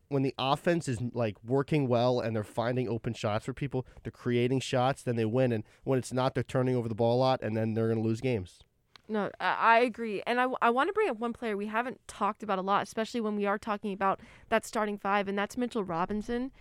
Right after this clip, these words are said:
Speaker 2: And I think yesterday, uh, it's weird. You can almost, he, he played really well at some points. He had a, five block shots, and then other times he just let Vucevic get these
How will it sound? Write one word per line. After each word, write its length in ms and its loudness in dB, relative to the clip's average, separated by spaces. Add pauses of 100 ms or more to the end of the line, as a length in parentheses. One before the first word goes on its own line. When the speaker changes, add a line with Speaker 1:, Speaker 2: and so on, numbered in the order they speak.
(320)
Speaker 2:
And 120 8
I 100 6
think 220 0
yesterday, 760 0 (140)
uh, 320 2 (300)
it's 200 -2
weird. 340 0
You 120 -2
can 120 -4
almost, 360 -4 (520)
he, 200 -4
he 200 -4
played 300 0
really 380 0
well 240 4
at 80 0
some 180 -4
points. 300 -4
He 60 2
had 60 0
a, 100 -2 (100)
five 360 2
block 280 4
shots, 340 0
and 80 -2
then 80 0
other 220 0
times 360 -2
he 140 -6
just 220 -8
let 180 -2
Vucevic 460 -8
get 140 -6
these 180 -8